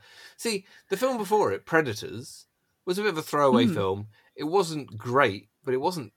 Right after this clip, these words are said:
Speaker 1: bad by any means. And I, I watched it and was like, "Eh, that was a thing." And I never, like, hated it, but,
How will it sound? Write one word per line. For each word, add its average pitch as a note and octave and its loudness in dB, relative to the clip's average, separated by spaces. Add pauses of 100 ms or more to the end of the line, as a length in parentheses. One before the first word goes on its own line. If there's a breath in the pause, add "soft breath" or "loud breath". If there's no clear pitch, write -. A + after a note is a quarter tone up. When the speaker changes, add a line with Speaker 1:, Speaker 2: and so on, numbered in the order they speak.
(260)
Speaker 1:
bad A2+ 0
by G#2 -2
any A2 -2
means. F#2 -14
And C3+ -2
I, C3+ 4
I C#3 4
watched C#3 -2
it C3 -2
and B2 -2
was A#2+ -4
like, C3 -2 (100)
"Eh, G#4 0 (100)
that B2+ -8
was G#2 -10
a G2+ -8
thing." G#2+ -6 (440 soft breath)
And C3+ 4
I C#3 4
never, D#3 0
like, A#2+ -2 (1600)
hated A2+ -6
it, G2 -12 (160)
but, B2+ -2